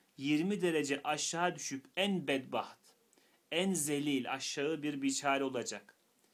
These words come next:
Hem en kıymetdar bir nimet olan akıl dahi, geçmiş zamanın hüzünlerini ve gelecek zamanın korkularını düşünmekle,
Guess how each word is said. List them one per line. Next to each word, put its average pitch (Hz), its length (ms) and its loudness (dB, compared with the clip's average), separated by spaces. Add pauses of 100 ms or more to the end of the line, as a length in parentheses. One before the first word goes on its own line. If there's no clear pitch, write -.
(800)
Hem 180 280 0
en 196 220 -2
kıymetdar 151 640 0
bir 139 180 2
nimet 156 300 0
olan 139 280 -2
akıl 165 400 -6
dahi, 190 360 -2 (420)
geçmiş 165 380 0
zamanın 160 600 2
hüzünlerini 139 840 2 (520)
ve 151 100 0
gelecek 151 520 0
zamanın 160 500 2
korkularını 175 760 -2
düşünmekle, 120 800 -4